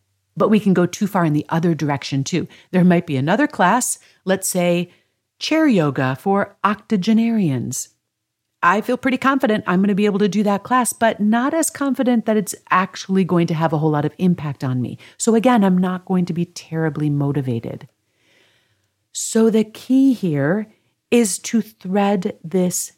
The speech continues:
needle. And honestly, I think this is where at least seventy-five percent of diet and fitness efforts falter. We have to choose something that we are confident of the benefit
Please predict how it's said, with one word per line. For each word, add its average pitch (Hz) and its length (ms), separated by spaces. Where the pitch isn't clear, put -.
needle. 160 640
And 208 180
honestly, 233 560
I 240 160
think 254 240
this 233 160
is 233 180
where 214 180
at 202 120
least - 360
seventy-five 185 680
percent 180 460
of 156 240
diet 143 260
and 147 160
fitness 160 320
efforts 185 320
falter. - 720
We 214 100
have 208 180
to 302 80
choose 220 320
something 180 300
that 175 140
we 165 100
are 147 160
confident 240 760
of 180 180
the 185 80
benefit 190 520